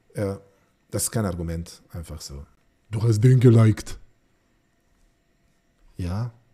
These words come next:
ich like ihn nochmal. Was willst du? Wer bist du einfach?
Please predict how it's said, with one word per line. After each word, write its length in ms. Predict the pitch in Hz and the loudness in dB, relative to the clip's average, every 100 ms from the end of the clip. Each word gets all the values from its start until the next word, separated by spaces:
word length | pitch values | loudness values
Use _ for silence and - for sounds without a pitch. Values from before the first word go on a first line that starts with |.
| _ _ - | _ _ -16
ich 120 | - | -10
like 220 | 92 104 | -8 -4
ihn 80 | 110 | -6
nochmal. 480 | 82 98 107 76 80 _ _ _ _ _ | -4 -6 -8 -8 -12 _ _ _ _ _
Was 160 | 87 - | -16 -14
willst 220 | 101 - | -14 -14
du? 100 | 76 _ _ _ _ _ _ _ _ - | -18 _ _ _ _ _ _ _ _ -16
Wer 100 | 85 | -10
bist 240 | 90 - | -10 -8
du 80 | 135 | -10
einfach? 400 | 71 73 80 | -10 -12 -16